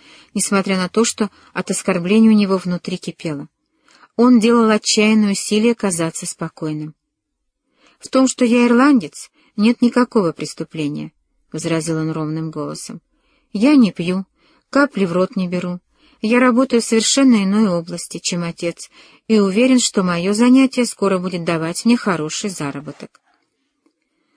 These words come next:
Слыхал, слыхал уже о вашем занятии, милейший.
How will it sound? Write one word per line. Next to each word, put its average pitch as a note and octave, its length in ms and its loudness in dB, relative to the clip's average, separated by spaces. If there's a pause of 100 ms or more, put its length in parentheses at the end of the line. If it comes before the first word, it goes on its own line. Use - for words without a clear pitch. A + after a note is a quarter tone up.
(280)
Слыхал, B3+ 640 0
слыхал G3 600 -2
уже F#3+ 220 -2
о F#3 40 -2
вашем F#3 340 -4
занятии, F#3 580 -4
милейший. F3 760 -6